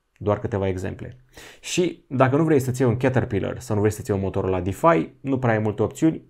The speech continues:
Nokia este încă nou în zona asta, are, cred că, două, trei telefoane de genul ăsta și acum ne propune ideea unui soft stock, a unei camere cu A I,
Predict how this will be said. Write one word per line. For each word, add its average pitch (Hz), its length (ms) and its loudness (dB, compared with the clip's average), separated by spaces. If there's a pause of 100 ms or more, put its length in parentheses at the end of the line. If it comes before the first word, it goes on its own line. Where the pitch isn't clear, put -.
Nokia 123 480 2
este 110 220 -2
încă 107 220 -4
nou 107 360 0
în 95 60 -2
zona 98 300 0
asta, - 360 -2 (200)
are, 120 180 2
cred 117 160 -2
că, 113 100 0
două, 107 320 2
trei 104 180 0
telefoane 104 400 -2
de 98 60 0
genul 98 260 -2
ăsta 135 340 -2 (300)
și - 240 -4
acum 151 240 0
ne 160 100 2
propune 135 800 0
ideea 117 300 2
unui 110 240 0
soft - 400 -4
stock, - 680 -2
a - 60 -18
unei 107 200 -4
camere 104 360 0
cu - 200 -8
A 113 300 2
I, 156 160 -2